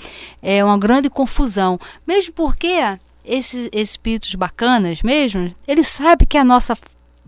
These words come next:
passagem aqui na Terra é muito curtinha. O que que é uma vida? Setenta anos pra eternidade. E,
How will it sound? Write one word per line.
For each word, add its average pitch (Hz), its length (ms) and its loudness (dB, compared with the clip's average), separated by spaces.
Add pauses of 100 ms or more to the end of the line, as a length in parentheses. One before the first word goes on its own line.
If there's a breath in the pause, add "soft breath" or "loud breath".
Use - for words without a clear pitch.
passagem 185 380 0
aqui 185 160 -6
na 185 100 -2
Terra 294 380 -2
é 320 40 -4
muito 381 220 -2
curtinha. 330 640 -2 (220)
O 269 80 -10
que 415 100 -2
que - 80 -6
é 392 60 4
uma 320 160 4
vida? 240 340 -2
Setenta 226 460 -2
anos 220 240 2
pra 208 160 4
eternidade. 175 720 -4 (440 loud breath)
E, - 80 -20